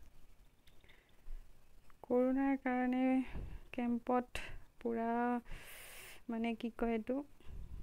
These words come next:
কাঢ়া শাসন চলি আছে, অনুশাসন চলি আছে। কোৱাৰ্টাৰৰ পৰা কোনো মেম্বাৰক বাহিৰত ওলাবলৈ দিয়া নাই। আ, দিনটো তিনি চাৰিবাৰ এনাউন্স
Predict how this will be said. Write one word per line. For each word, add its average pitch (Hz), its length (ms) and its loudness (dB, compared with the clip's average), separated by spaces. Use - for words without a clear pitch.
কাঢ়া 226 460 4
শাসন 247 380 6
চলি 220 320 2
আছে, 214 260 -2
অনুশাসন 233 580 4
চলি 220 320 2
আছে। 240 340 0
কোৱাৰ্টাৰৰ 226 460 6
পৰা 226 220 2
কোনো 226 340 2
মেম্বাৰক 226 500 4
বাহিৰত 214 360 4
ওলাবলৈ 220 460 6
দিয়া 220 220 6
নাই। 220 240 4
আ, 220 80 -2
দিনটো 220 400 2
তিনি 226 300 2
চাৰিবাৰ 220 560 4
এনাউন্স 220 400 2